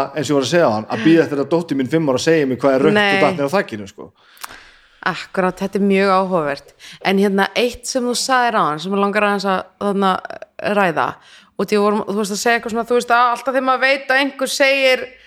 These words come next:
Speaker 2: eða veist, einhver, einhver segir eitthvað svona, "Everything is gonna be fine," þá er
Speaker 1: Mhm.
Speaker 2: það svona s-, vísbending um að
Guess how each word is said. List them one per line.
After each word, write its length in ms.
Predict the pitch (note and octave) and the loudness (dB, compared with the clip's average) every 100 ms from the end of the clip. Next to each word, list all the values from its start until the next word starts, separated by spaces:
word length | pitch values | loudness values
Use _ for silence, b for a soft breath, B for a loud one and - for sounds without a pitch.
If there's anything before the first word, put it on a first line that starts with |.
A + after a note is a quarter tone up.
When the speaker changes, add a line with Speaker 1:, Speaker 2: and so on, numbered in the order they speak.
| B - | B -2
Speaker 2:
eða 80 | A3+ | 0
veist, 100 | A#3 | 0
einhver, 240 | A#3+ B3+ | 0 0
einhver 260 | - C#4 D4+ | 0 -2 -2
segir 260 | - D4 C#4 | 2 4 4
eitthvað 140 | C#4 A3+ | 0 0
svona, 260 | B3+ A3 F3 B B _ | 2 2 -2 B B _
"Everything 360 | A#3 A#3+ A#3+ G#3+ | 0 0 0 -2
is 120 | G3+ | -2
gonna 180 | E3 F#3 | -4 -4
be 80 | F#3 | -6
fine," 680 | - E3 F3 D#3+ D#3 D#3 - _ - | -6 -6 -4 -4 -4 -8 -12 _ -2
þá 160 | A3+ G#3 | 2 4
er 20 | |
Speaker 1:
Mhm. 60 | |
Speaker 2:
það 120 | A3 G3 | 2 0
svona 340 | G#3+ F#3+ F3 - - - | 0 2 0 -6 -20 -14
s-, 140 | - - | -14 -8
vísbending 580 | G#3+ G3+ - F#3 F#3 F3+ | -4 -4 -4 -2 -2 0
um 140 | F#3 | 2
að 260 | F3 E3+ | 2 2